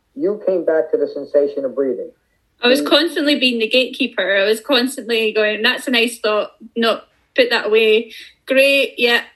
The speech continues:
Speaker 2: that goes to one side." I was being the gatekeeper. And that's when you started to go into the gatekeeper, um, analogies. I was thinking, "That's exhausting." <laughs>
Speaker 1: Well, it's, it's, it's exhausting maybe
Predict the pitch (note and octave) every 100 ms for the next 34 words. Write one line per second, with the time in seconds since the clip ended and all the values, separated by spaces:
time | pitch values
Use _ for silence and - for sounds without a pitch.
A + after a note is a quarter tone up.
0 | _ - B3 B3 B3 B3 A#3 A3 A#3 B3+
1 | A3+ A3 A3 A3 A3+ B3 A#3+ C#4 D#4+ C#4+
2 | C#4 D4+ - D4 - G3+ G#3 B3 D4 -
3 | C#4 C4 C4+ C4 C4+ - C#4 A#3 B3+ E4+
4 | - C#4+ B3 A3 - A#3+ A3 F#3+ G3 A3
5 | - _ _ - A3 G#3 G3+ G3 G3 G3
6 | - A3+ C4 E4+ E4 G#3+ G#3 A3 A3 A#3+
7 | A#3+ A#3+ G#3+ G#3+ C4 E4 - D#4+ D4 D4
8 | G#4 - - B3+ - - - - _ _
9 | _ - - - _ - - D5+ D5+ -
10 | - - F3+ - F#3 F3 E3 A3+ A#3+ G#3
11 | F3+ F#3